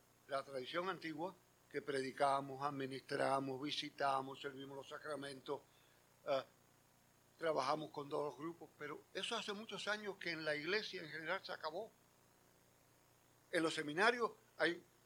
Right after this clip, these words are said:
jóvenes que se especializan en misiones, jóvenes que se especializan en trabajo con la juventud, jóvenes que se especializan en educación cristiana, en predicación, en enseñanza.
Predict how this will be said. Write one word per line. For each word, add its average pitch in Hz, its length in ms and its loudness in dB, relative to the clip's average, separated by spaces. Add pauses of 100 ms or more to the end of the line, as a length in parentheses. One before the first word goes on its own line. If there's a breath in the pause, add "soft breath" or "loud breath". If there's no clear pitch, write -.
(260)
jóvenes 226 420 8
que 180 140 0
se 180 140 -2
especializan 214 920 2 (760)
en 123 180 -4
misiones, 147 540 0 (840)
jóvenes 240 380 8
que 190 100 0
se 180 120 -2
especializan 190 640 4 (320)
en 156 200 0
trabajo 175 540 6
con 180 120 -4
la 160 100 -4
juventud, 160 440 -4 (520)
jóvenes 247 380 10
que 196 120 2
se - 140 0
especializan 196 720 2
en 180 60 2
educación 156 460 0
cristiana, 180 500 2 (360 loud breath)
en 175 220 8
predicación, 165 800 6 (840)
en 190 220 12
enseñanza. 170 800 4